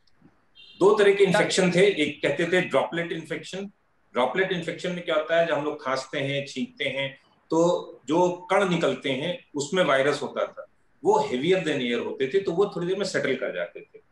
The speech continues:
एयरबोर्न में ये है कि वो हवा में लाइट रहते हैं और वो हवा में उड़ते रहते हैं। वायरस तो ये मान के चले हम लोग अब भी है और अब हम लोग के साथ आगे भी रहेगा। वायरस खत्म नहीं होने वाला है,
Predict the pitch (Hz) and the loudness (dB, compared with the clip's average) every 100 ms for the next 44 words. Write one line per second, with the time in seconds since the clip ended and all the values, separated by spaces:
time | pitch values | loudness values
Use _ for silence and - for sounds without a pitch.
0 | _ _ _ 135 175 190 185 185 185 180 | _ _ _ 0 4 4 4 2 0 0
1 | 180 175 190 196 143 123 147 151 175 123 | 2 2 2 2 2 0 0 0 -2 -2
2 | 127 139 139 131 123 - 151 185 190 160 | -2 -2 -6 -6 -8 -8 -14 -12 -10 -8
3 | 139 143 143 190 123 - 113 82 - 92 | -6 -6 -8 -6 -8 -4 -6 -6 -12 -20
4 | - - - _ - 110 156 196 - - | -20 -20 -20 _ 0 2 2 0 0 2
5 | 208 214 - - - 127 139 123 151 151 | 2 2 -4 -14 -12 -6 -2 -2 -2 -4
6 | 165 165 156 160 175 175 - - 143 151 | -6 -6 -4 -2 -2 -2 -4 -2 0 2
7 | 185 190 - 131 147 - - 151 131 127 | 2 0 -2 0 2 0 0 -2 -2 -2
8 | 131 127 139 - 135 175 - - - _ | -4 -4 -10 -6 -4 -4 -6 -18 -20 _
9 | 117 113 - - 123 143 151 151 202 123 | 0 0 -2 -8 -4 -2 -2 -2 0 0
10 | 120 - 123 - - _ _ _ _ 110 | -2 0 0 0 -6 _ _ _ _ -2
11 | 120 135 120 - _ _ _ - - 156 | 0 0 -4 -8 _ _ _ -14 -4 -4
12 | 160 165 156 160 156 156 151 147 - | -2 -2 -2 -4 -2 -2 -2 -4 -10